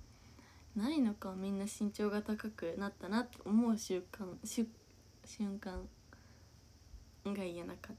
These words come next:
た。<laughs> 瞬間ない？私は、あとは、あとなんだろう？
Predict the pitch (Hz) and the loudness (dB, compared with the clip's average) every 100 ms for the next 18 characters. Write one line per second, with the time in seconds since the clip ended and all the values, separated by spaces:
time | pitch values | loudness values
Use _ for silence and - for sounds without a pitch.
0 | - - - 247 240 294 302 285 - - | -10 -10 4 8 12 12 10 4 -2 -20
1 | - - - - - - - - - - | -20 -18 -18 -16 -12 -12 -12 -16 -18 -12
2 | - 226 208 208 208 269 233 - 226 - | 2 4 4 4 6 6 4 0 -8 -12
3 | - - - - - 220 220 226 220 233 | -14 -14 -16 -20 -4 0 0 2 4 4
4 | 190 185 190 190 - - - - - - | 2 2 0 -2 -8 -16 -20 -20 -18 -18
5 | - - - - - - - - - - | -20 -20 -20 -20 -20 -20 -20 -20 -20 -20
6 | - - - - - - - - - - | -20 -20 -20 -20 -20 -12 -12 -12 -18 -20
7 | - - - - - 220 214 214 349 349 | -20 -20 -20 -8 0 2 4 8 10 10
8 | 202 - | 8 2